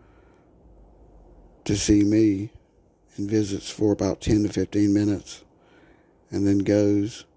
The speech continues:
I think that's going to be the new routine, which that's okay.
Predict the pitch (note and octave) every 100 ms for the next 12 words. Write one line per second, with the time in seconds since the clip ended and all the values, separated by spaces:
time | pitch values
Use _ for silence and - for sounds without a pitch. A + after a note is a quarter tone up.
0 | _ _ _ _ _ _ _ _ _ _
1 | - - _ _ _ - - G#2 G#2+ -
2 | G#2 - G#2+ G2+ G#2 G#2 G2+ G#2 G2+ G2+
3 | G2+ - G#2 G#2 G2+ A#2 - - _ _
4 | _ _ _ - _ - _ _ _ -
5 | A2 - D3 - A2+ - G#2+ G2 G2+ A2+